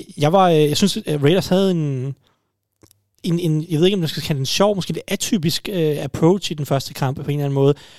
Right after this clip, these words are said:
Fordi man tænker, okay, de scorede fyrre point, de var, de gik bare ud, og så var det high-powering, øh,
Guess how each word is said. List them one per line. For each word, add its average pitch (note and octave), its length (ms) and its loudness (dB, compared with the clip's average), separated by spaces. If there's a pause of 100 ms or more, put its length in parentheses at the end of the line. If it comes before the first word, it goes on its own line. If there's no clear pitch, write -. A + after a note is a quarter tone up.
(120)
Fordi E3 160 2
man D#3 120 2
tænker, C#3+ 240 0
okay, D3 140 2
de D#3 60 -4
scorede F3+ 260 4
fyrre D3+ 220 0
point, C3 280 0
de D#3 80 2
var, E3 80 6
de D#3 200 -2
gik D3 140 -2
bare D3+ 220 2
ud, C#3+ 60 4
og B2+ 60 0
så D3 80 -2
var C3+ 80 0
det B2+ 80 0
high-powering, C#3 640 0
øh, B2+ 320 -4